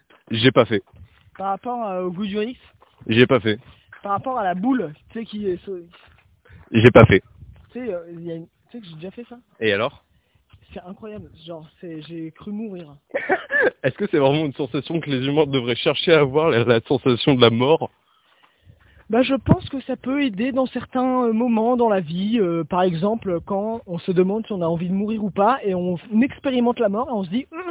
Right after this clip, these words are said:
Speaker 2: finalement, j'ai pas envie de mourir. »
Speaker 1: Moyen, pas
Speaker 2: Moyen.
Speaker 1: bon, pas ouf.
Speaker 2: On est en train de gueuler, on réveille
Speaker 1: Oui,
Speaker 2: tout le
Speaker 1: parce
Speaker 2: monde.
Speaker 1: que vraiment, on est en plein du milieu
Speaker 2: Bon,
Speaker 1: du village.
Speaker 2: moi, je propose de retourner maintenant, euh,
Speaker 1: Ouais.
Speaker 2: faire demi-tour.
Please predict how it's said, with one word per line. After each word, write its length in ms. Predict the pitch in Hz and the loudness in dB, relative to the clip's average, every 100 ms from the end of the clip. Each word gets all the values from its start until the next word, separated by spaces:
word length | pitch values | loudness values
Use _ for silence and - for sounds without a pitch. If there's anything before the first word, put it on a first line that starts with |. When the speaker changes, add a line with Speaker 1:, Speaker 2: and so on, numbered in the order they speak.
| - | -8
Speaker 2:
finalement, 280 | 277 240 | -6 -4
j'ai 100 | 247 | -4
pas 100 | 226 | -6
envie 80 | 214 | -6
de 60 | 190 | -6
mourir. » 240 | 170 165 - - | -8 -8 -14 -4
Speaker 1:
Moyen, 480 | 208 277 247 180 180 - - | 8 10 12 10 8 -2 4
pas 140 | 247 | 8
Speaker 2:
Moyen. 240 | 196 196 220 | 12 12 10
Speaker 1:
bon, 120 | - - | 8 2
pas 140 | - 233 | 8 10
ouf. 180 | 185 180 - - - - | 8 4 2 2 -2 -10
Speaker 2:
On 100 | 220 | -12
est 60 | 214 | -14
en 80 | |
train 200 | 214 - 311 | -16 -20 -14
de 180 | 311 226 143 | -12 -12 -8
gueuler, 400 | 214 180 147 156 | -6 -4 -6 -8
on 100 | 160 | -10
réveille 320 | 156 135 143 | -12 -14 -10
Speaker 1:
Oui, 140 | 127 123 | -8 -6
Speaker 2:
tout 60 | |
le 60 | 175 | -6
Speaker 1:
parce 120 | 165 | -8
Speaker 2:
monde. 80 | 170 | -6
Speaker 1:
que 40 | |
vraiment, 300 | 120 113 117 | -6 -6 -6
on 80 | 123 | -8
est 60 | 120 | -8
en 100 | 117 | -10
plein 220 | 127 139 | -10 -10
du 500 | 123 123 120 117 113 | -10 -14 -14 -14 -14
milieu 280 | 113 117 160 | -14 -10 -10
Speaker 2:
Bon, 40 | |
Speaker 1:
du 120 | 113 113 | -10 -12
village. 260 | 107 98 | -12 -10
Speaker 2:
moi, 100 | 208 | -12
je 60 | 240 | -14
propose 320 | 240 226 233 | -14 -16 -14
de 80 | 190 | -10
retourner 720 | 175 165 156 226 233 214 208 | -10 -12 -12 -14 -12 -12 -12
maintenant, 380 | 196 160 156 170 151 | -12 -16 -18 -14 0
euh, 40 | |
Speaker 1:
Ouais. 140 | 113 98 | 2 2
Speaker 2:
faire 100 | 101 | -2
demi-tour. 320 | 92 90 - | -16 -18 -20